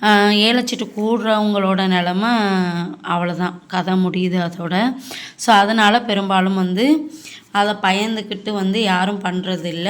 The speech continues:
ஆனா வந்து இதை நம்ம பிடிக்கும், நம்பிக்கையான ஆள் கிடைச்சு நம்ம பண்ணும்போது கண்டிப்பா நமக்கு பெரிய அளவுல லாபம் இருக்கும். So நானுமே அதுக்கு ஆள் சேர்த்துக்கிட்டு தான் இருக்கேன்.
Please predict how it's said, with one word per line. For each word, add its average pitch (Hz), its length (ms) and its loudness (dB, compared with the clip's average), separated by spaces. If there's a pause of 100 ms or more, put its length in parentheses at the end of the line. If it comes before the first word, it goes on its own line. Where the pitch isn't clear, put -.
(160)
ஆனா 196 280 -2
வந்து 196 280 -2
இதை 208 220 -2
நம்ம 185 260 0
பிடிக்கும், 208 540 -4
நம்பிக்கையான 220 540 2
ஆள் 208 240 4
கிடைச்சு 196 300 -4
நம்ம 208 220 2
பண்ணும்போது 180 560 0
கண்டிப்பா 190 440 -4
நமக்கு 190 300 -2
பெரிய 185 340 -2
அளவுல 175 300 0 (640)
லாபம் 190 460 6
இருக்கும். 175 360 -4
So 214 160 -2
நானுமே 208 500 2 (100)
அதுக்கு 190 340 0
ஆள் 185 240 2
சேர்த்துக்கிட்டு 185 520 -4
தான் 196 160 -2
இருக்கேன். 214 340 -6